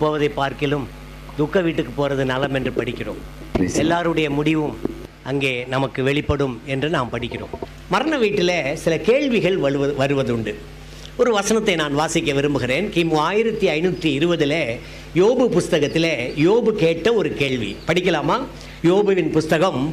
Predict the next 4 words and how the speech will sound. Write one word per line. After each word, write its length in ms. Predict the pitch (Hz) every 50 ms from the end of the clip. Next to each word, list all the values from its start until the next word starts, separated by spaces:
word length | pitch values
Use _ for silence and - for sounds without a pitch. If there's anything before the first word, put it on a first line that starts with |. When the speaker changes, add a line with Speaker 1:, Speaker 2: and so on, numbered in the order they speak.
| - 156
Speaker 1:
பதினாலாவது 840 | 160 160 185 185 175 160 170 185 202 208 208 208 208 208 208 208 196 160
அதிகாரம், 480 | 143 156 147 147 139 139 160 170 156 135 131 - - - - - - 160
பதினாலாவது 760 | 160 165 170 160 147 151 156 156 160 151 147 139 143 143 156 143
வசனம். 320 | 127 - - 123 110 104